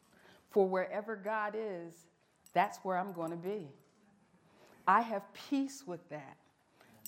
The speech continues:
I don't have to worry about that. I'm not just trying to make it to heaven. I'm not doing that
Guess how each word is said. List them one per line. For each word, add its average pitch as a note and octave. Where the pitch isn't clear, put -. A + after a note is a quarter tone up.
I G3+
don't A#3
have A3
to G#3
worry A3
about D3
that. D3
I'm A#3
not B3
just A3
trying A#3
to B3+
make A#3+
it B3+
to B3+
heaven. F3
I'm E3
not F#3
doing A#3+
that -